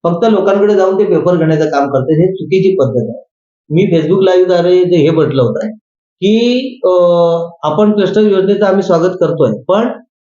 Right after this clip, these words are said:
तुम्ही जे सर्व्हे करताना तुम्ही एक पत्रक काढा, त्या पत्रकावरती पूर्ण नियोजनबद्ध असू दे की महाराष्ट्र शासन चालवणार आहे, महानगरपालिका चालवणार आहे की वैयक्तिक कोण एक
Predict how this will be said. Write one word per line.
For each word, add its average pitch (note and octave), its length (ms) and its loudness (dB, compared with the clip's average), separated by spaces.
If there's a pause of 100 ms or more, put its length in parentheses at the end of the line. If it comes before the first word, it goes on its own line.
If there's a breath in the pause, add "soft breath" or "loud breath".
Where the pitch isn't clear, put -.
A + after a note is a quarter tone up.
तुम्ही G3 200 0
जे A3+ 100 0
सर्व्हे F#3 300 0
करताना E3 680 0
तुम्ही F3 200 2
एक G#3 140 -2
पत्रक F3+ 320 -2
काढा, G#2+ 260 -2 (100)
त्या E3+ 100 -2
पत्रकावरती F#3+ 840 0
पूर्ण F#3 300 2
नियोजनबद्ध F#3+ 760 0
असू F3 240 0
दे G#3 140 2
की G#3 300 0
महाराष्ट्र D#3 420 0
शासन E3 340 -2
चालवणार E3+ 440 0
आहे, F#3+ 200 -2 (380)
महानगरपालिका D3 800 0
चालवणार F3 480 0
आहे G3+ 100 2
की B3 140 -4
वैयक्तिक E3 420 0
कोण F#3 320 0
एक F3+ 100 -4